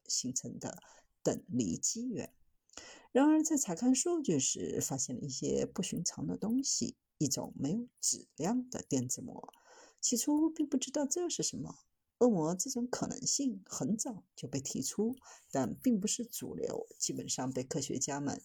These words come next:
一笑置之。但是随着所有可能性一一排除，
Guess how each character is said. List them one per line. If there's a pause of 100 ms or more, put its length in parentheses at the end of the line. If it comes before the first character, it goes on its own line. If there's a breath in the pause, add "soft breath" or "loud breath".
一
笑 (120)
置
之。 (720 loud breath)
但
是
随
着
所
有
可
能
性
一
一
排
除，